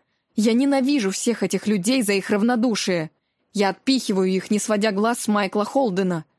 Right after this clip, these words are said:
Наконец я вырываюсь из тисков толпы и вижу, как он маниакально терзает клочок бумаги, который достал из кармана.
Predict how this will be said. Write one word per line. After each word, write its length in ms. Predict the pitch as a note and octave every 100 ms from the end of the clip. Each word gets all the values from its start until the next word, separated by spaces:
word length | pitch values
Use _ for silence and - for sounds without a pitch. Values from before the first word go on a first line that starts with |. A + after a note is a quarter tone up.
| _ _ _ _ _ _ -
Наконец 400 | G#3+ G#3+ A3 G#3
я 100 | G3
вырываюсь 520 | F#3+ G3 G#3 G3 - -
из 140 | G3+
тисков 400 | - G3+ - F#3+
толпы 500 | - F3 - C4+ G3+ _ _ _ _ _
и 100 | G3+
вижу, 440 | F#3+ C4 A3 E3+ - _ _ _ _ _
как 180 | A3 A#3+
он 100 | A3
маниакально 720 | G#3+ G#3 G3+ - A#3+ A3+ G#3
терзает 500 | - F3+ F#3 G#3+ G#3+
клочок 360 | G3+ G3+ C4+ G#3
бумаги, 560 | B3 B3+ G3 E3 D#3+ _ _ _ _
который 320 | - C4 G3+
достал 380 | F3+ G3 - G3
из 100 | F#3+
кармана. 540 | A#3+ A3 G#3 E3+ D#3+